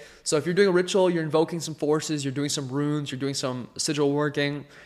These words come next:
and then you're charging, you're working with your crystals. After you do that,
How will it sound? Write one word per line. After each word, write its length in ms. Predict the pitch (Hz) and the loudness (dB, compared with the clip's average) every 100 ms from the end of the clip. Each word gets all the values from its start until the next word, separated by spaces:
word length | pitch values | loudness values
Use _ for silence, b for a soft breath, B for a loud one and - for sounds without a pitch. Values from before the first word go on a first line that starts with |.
| B | B
and 80 | 151 | -4
then 120 | 156 | 0
you're 100 | 160 | 2
charging, 720 | - - 175 170 160 165 160 | 0 6 8 8 6 0 0
you're 120 | 151 143 | 2 2
working 200 | 151 156 | 2 -2
with 80 | |
your 80 | 151 | -4
crystals. 500 | - 165 - 147 147 B B B B B - | -2 -2 0 0 0 B B B B B 2
After 340 | 165 214 226 226 | 4 4 4 4
you 180 | 226 | 6
do 240 | 185 170 196 | 6 4 8
that, 300 | 208 202 | 8 8